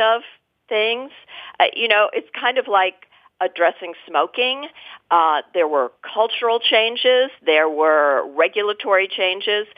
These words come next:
Um, the, the, the rules of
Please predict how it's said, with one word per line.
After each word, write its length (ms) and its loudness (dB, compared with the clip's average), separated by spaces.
Um, 360 2
the, 100 -4
the, 100 4
the 100 -2
rules 440 2
of 320 2